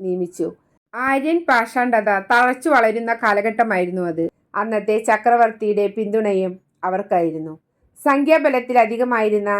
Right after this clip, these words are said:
ഇവരുടെ നുഴഞ്ഞുകയറ്റത്തെ തടയാൻ പല പ്രാദേശിക സൂനകദോസുകളിലും വിശുദ്ധൻ പങ്കെടുത്തു. ആര്യൻ പാഷണ്ഡികളെ ശക്തമായി എതിർത്തിരുന്നതിനാൽ അവർ ചക്രവർത്തിയുടെ മുമ്പാകെ വിശുദ്ധനെതിരായി കുറ്റം ചുമത്തുകയും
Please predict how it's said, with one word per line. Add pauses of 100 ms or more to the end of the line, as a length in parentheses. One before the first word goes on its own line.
(120)
ഇവരുടെ (100)
നുഴഞ്ഞുകയറ്റത്തെ
തടയാൻ (380)
പല
പ്രാദേശിക
സൂനകദോസുകളിലും (140)
വിശുദ്ധൻ (100)
പങ്കെടുത്തു. (440)
ആര്യൻ
പാഷണ്ഡികളെ
ശക്തമായി
എതിർത്തിരുന്നതിനാൽ (340)
അവർ
ചക്രവർത്തിയുടെ
മുമ്പാകെ (160)
വിശുദ്ധനെതിരായി
കുറ്റം
ചുമത്തുകയും